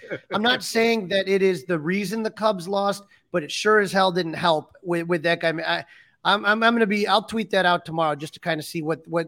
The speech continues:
Speaker 2: the umpire scores, but I'm guaranteeing it's below average in everything. Tauchman continued to torment the Rays with an R B I single to make it two to nothing. But after the first,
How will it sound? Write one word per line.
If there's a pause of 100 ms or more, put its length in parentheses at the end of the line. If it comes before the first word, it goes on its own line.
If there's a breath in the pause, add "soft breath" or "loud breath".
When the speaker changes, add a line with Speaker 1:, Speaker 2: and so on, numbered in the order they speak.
Speaker 2:
the
umpire
scores,
but
I'm
guaranteeing
it's
below
average
in
everything. (600 loud breath)
Tauchman
continued
to
torment
the
Rays
with
an
R
B
I
single
to
make
it
two
to
nothing. (480 soft breath)
But
after
the
first,